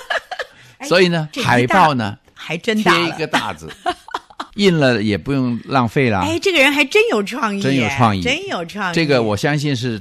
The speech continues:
Speaker 2: 当年一位叫汪小松的一位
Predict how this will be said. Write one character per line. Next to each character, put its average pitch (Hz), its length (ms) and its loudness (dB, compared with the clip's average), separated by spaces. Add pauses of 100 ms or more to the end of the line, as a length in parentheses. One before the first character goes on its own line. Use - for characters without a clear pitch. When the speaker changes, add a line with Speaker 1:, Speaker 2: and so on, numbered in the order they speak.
(120)
Speaker 2:
当 139 200 0
年 113 340 -2
一 127 160 -4
位 123 200 -2
叫 104 200 -4
汪 135 340 0
小 76 300 -4
松 113 320 2
的 87 120 -4
一 85 120 -6
位 82 240 -6